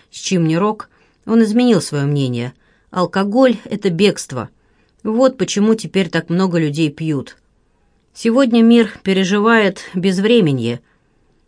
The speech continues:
Все чувствительные натуры это понимают. Старый порядок уходит,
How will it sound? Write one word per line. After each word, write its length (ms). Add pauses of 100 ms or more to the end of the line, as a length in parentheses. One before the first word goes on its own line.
Все 220
чувствительные 640
натуры 380
это 160
понимают. 680 (360)
Старый 380
порядок 460
уходит, 540